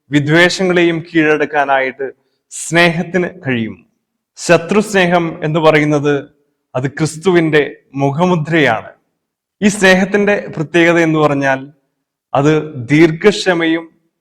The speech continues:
ദയയും ഉള്ളതാണ്. ഈ ശത്രു സ്നേഹത്തിന്റെ ബെനിഫിറ്റ് എന്താണ്?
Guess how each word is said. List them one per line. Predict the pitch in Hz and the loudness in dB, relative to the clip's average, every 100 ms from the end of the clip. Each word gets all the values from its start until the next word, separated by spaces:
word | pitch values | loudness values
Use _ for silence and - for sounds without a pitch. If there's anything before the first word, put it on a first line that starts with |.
| _ | _
ദയയും | 127 151 165 175 208 233 226 226 | -2 4 6 6 4 2 0 -2
ഉള്ളതാണ്. | 147 139 117 104 95 - _ _ _ _ _ _ 175 | -4 -2 -2 -2 -6 -14 _ _ _ _ _ _ -4
ഈ | |
ശത്രു | 180 190 180 - | -2 0 0 0
സ്നേഹത്തിന്റെ | 214 196 180 180 170 170 160 - _ | -2 0 -2 -2 -6 -2 -2 -2 _
ബെനിഫിറ്റ് | 123 147 160 160 175 160 170 | -4 0 0 -2 -10 -10 -8
എന്താണ്? | 147 139 123 104 | -6 0 0 -2